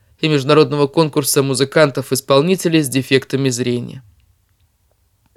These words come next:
Материалы о Валерии Николаевиче Грызлине взяты из книги "Незрячие деятели культуры и искусства Башкортостана".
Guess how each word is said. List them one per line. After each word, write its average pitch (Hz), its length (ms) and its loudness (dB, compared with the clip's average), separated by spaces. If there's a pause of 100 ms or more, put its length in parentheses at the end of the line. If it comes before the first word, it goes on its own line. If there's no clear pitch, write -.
(920)
Материалы 262 540 4
о 233 60 8
Валерии 240 360 4
Николаевиче 226 560 4
Грызлине 220 600 2 (480)
взяты 226 340 2
из 220 100 2
книги 170 640 2 (720)
"Незрячие 190 640 4
деятели 175 420 2
культуры 185 520 4
и - 20 6
искусства 190 520 2
Башкортостана". 156 1200 0